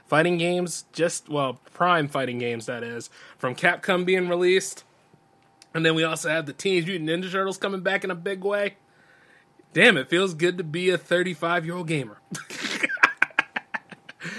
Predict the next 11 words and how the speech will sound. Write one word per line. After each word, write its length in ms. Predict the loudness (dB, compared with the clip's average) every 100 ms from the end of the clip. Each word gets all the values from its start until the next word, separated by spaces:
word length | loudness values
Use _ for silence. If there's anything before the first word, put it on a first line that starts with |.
| -6 -6 -2
Ah, 500 | 4 6 6 2 -2 -6
man, 380 | -6 -4 -4
look, 200 | -6 -8
it 60 | -6
just 180 | -4 0
feels 220 | 0 0
good 180 | -4 -6
to 60 |
be 220 | -6 -6 -4
any 180 | -6
kinda, 440 | -8 -10 -10 -12